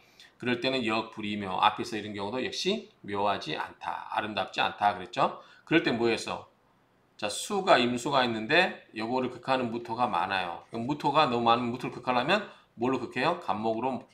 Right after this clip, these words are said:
해야 되겠죠. 그래서 수, 이때는 모름지기 이 갑, 간목으로서 위구, 구원을 얻어야 된다.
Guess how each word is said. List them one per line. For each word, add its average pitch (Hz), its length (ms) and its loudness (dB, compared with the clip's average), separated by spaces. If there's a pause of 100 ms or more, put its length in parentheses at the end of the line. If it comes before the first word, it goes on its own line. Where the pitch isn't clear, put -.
(240)
해야 147 120 0
되겠죠. 90 380 -8 (320)
그래서 117 180 -6
수, - 380 0
이때는 117 440 -2
모름지기 110 480 -2
이 135 400 0
갑, - 340 2
간목으로서 113 800 -2
위구, 107 560 -4
구원을 113 580 -2
얻어야 95 240 -6
된다. 90 480 -10